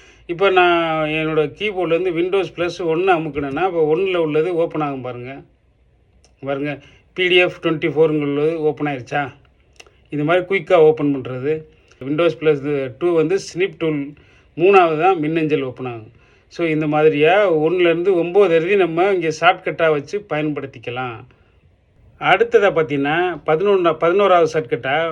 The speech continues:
Windows plus Shift plus S பிரஸ் பண்ணீங்கன்னா,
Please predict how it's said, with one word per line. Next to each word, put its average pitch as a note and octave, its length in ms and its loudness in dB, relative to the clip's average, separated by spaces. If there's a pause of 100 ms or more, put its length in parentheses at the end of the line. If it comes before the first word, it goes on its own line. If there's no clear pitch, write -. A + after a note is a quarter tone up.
(400)
Windows G3 680 2
plus F#3 280 0 (640)
Shift - 460 -10 (100)
plus F#3+ 240 0 (240)
S - 280 -4
பிரஸ் D#3 240 -2
பண்ணீங்கன்னா, C3+ 460 -4